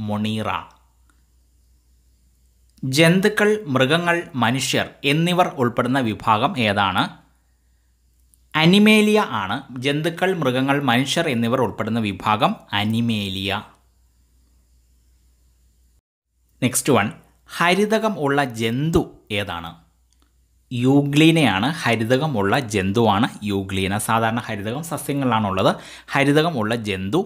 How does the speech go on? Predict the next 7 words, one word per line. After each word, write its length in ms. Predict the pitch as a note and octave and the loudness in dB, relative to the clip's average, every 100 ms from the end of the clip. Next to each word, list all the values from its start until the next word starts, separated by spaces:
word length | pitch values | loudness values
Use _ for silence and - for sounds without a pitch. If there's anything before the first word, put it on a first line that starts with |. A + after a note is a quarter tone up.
| - - | -4 -12
യൂഗ്ലീന. 500 | G2 G2 G2 G2 F#2+ F#2+ - _ _ _ _ _ _ _ _ _ _ _ _ _ _ _ _ _ | -8 -8 -6 -4 -4 -6 -8 _ _ _ _ _ _ _ _ _ _ _ _ _ _ _ _ _
അമീബയുടെ 720 | D3+ E3+ G#3 A3 E3+ A#2+ A#2 - - | 2 6 6 4 2 2 -2 -4 -4
സഞ്ചാര 500 | D#3+ D#3+ F3 G3 F#3+ F#3 C3 | 0 0 2 2 2 0 -2
അവയവത്തിൻ്റെ 600 | A2 A2+ A#2 A2+ A#2 A#2+ E3 | -2 0 -2 -2 -2 -4 -4
പേരെന്താണ്? 520 | A2 F#2 F2 E2+ F2+ F2+ _ _ _ _ _ _ _ _ _ _ _ | -6 -6 -10 -10 -10 -12 _ _ _ _ _ _ _ _ _ _ _
കപടപാദം 800 | F3 F3 G#3+ G#3+ G3 D#3 D#3+ F#3 | 0 4 4 4 4 2 2 0
എന്നതാണ് 440 | D3 C3 B2+ A2 | 0 0 0 0